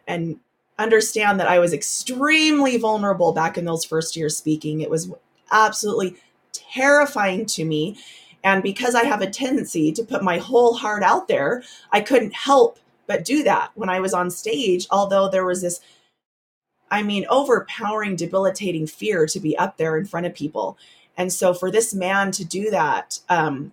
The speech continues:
it wrecked me. And I, um, you know, and I think also going to some history of,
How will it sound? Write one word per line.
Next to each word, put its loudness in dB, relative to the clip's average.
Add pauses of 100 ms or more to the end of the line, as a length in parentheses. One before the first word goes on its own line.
(120)
it 4
wrecked -4
me. -10 (440)
And 0
I, 0
um, -4
you -2
know, -2
and 0
I 0
think -6
also 0
going -4 (200)
to -8
some -2
history -2
of, 0